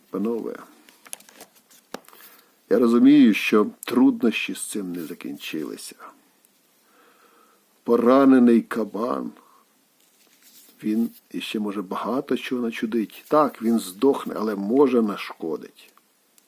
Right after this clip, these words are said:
Панове, але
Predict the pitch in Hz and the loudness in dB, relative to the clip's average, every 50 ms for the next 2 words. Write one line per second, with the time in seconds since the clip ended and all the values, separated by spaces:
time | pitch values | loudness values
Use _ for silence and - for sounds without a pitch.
0 | _ _ _ - - - - - - - - _ _ _ _ _ _ _ _ _ | _ _ _ -20 -18 -16 -16 -16 -18 -20 -20 _ _ _ _ _ _ _ _ _
1 | _ _ _ _ _ _ _ _ _ _ _ _ _ _ _ _ _ _ _ _ | _ _ _ _ _ _ _ _ _ _ _ _ _ _ _ _ _ _ _ _
2 | _ _ _ _ - - - - 87 95 92 82 | _ _ _ _ -18 -16 -16 -16 -16 -16 -18 -20